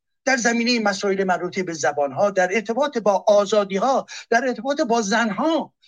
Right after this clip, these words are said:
در هر فصلی رو که ما باز بکنیم، پر از در واقع جنایت و سرکوب از جام-،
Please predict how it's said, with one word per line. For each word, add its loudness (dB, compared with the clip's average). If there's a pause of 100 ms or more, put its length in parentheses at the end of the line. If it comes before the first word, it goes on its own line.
(120)
در 0
هر 0 (340)
فصلی 0
رو -4
که -6
ما 0
باز 0
بکنیم، -2 (340)
پر 2
از 0
در 0
واقع -4
جنایت -2
و -2
سرکوب -4
از -2
جام-، -4